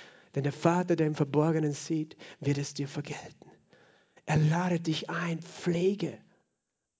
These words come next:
deine Beziehung. Lebe sie jeden Tag. Vergiss nicht einmal, wenn du in der Früh gebeten hast, dann, okay, Gott, jetzt den Rest vom Tag bin ich ohne dich. Nein, er will mit dir sein, vierundzwanzig Stunden am Tag,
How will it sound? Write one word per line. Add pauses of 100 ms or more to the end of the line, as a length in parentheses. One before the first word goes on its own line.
(480)
deine
Beziehung. (1300)
Lebe
sie
jeden
Tag. (840)
Vergiss
nicht
einmal,
wenn
du
in
der
Früh
gebeten
hast,
dann,
okay, (240)
Gott, (240)
jetzt
den
Rest
vom
Tag
bin
ich
ohne
dich.
Nein, (400)
er
will
mit
dir
sein,
vierundzwanzig
Stunden
am
Tag,